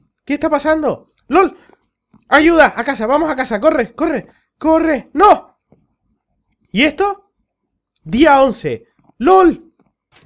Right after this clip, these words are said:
Vale, platanitos, perdón porque me ha entrado un ataque de tos impresionante. Eh, sigo un poquito malito todavía de, de, de resfriado. Así que bueno, voy a deciros qué, qué ha ocurrido, ¿no? Nos hemos medio desmayado y hemos aparecido en este lugar, día once,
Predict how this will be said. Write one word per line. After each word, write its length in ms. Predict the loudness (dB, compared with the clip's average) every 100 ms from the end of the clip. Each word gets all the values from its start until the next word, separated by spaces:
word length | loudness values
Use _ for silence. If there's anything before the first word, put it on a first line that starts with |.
| _ 2
Vale, 160 | 4
platanitos, 480 | 4 2 0 0 -4
perdón 460 | -4 0 0 0 -2
porque 240 | -4 -2
me 80 | -4
ha 20 |
entrado 300 | -2 -2 -2
un 80 | -2
ataque 260 | -4 -6
de 140 | -6 -4
tos 320 | -4 -6 -8
impresionante. 1080 | -10 -8 -8 -4 -2 -2 -4 -6 -4 -4 -4
Eh, 40 |
sigo 200 | -4 -6
un 60 | -4
poquito 280 | -6 -6
malito 380 | -4 -4 -6 -6
todavía 320 | -6 -4 -2
de, 160 | -2 -2
de, 160 | -4 -8
de 120 | -10
resfriado. 640 | -12 -12 -4 -2 -2 -4 -10 -20 -12
Así 220 | -8 -4
que 80 | 2
bueno, 480 | 2 2 0 -8 _ _
voy 200 | -2 0
a 100 | 2
deciros 400 | 0 -2 -6 -4
qué, 240 | -4 -4
qué 80 | -4
ha 60 | -4
ocurrido, 400 | -4 -6 -6 -6
¿no? 220 | -6 -8 _ -10
Nos 160 | -6
hemos 180 | -4 -4
medio 240 | -2 -2 -2
desmayado 640 | -4 -8 -2 0 0 -4 -10 _ -4
y 40 |
hemos 140 | -4 0
aparecido 380 | -2 -2 -4
en 40 | -4
este 260 | -4 -2
lugar, 520 | -2 0 0 -2 -6 -10
día 340 | -2 2 4
once, 440 | 2 -2 -10 -14